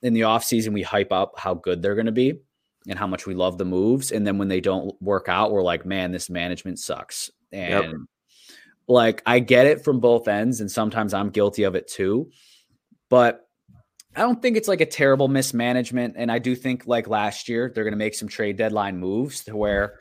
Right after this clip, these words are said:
Speaker 1: we might be dead wrong on our tracks like we were last year when we both wrote them off. So,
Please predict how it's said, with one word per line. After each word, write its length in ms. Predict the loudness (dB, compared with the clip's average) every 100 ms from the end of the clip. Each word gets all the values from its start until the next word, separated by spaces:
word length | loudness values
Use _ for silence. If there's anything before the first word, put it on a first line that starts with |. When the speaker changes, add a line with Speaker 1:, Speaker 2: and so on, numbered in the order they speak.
| _ -10
Speaker 1:
we 120 | -4
might 200 | -2 -2
be 120 | -2 -2
dead 320 | 2 2 4
wrong 280 | 2 2 2
on 40 |
our 100 | 0
tracks 460 | 0 0 0 0 -4
like 160 | -4
we 80 | -4
were 140 | -2 0
last 400 | 0 0 -4 -6
year 140 | -6
when 80 | -6
we 80 | -6
both 300 | -6 -6 -6
wrote 220 | -6 -6
them 160 | -8
off. 260 | -8 -10 -12
So, 340 | -8 -4 -4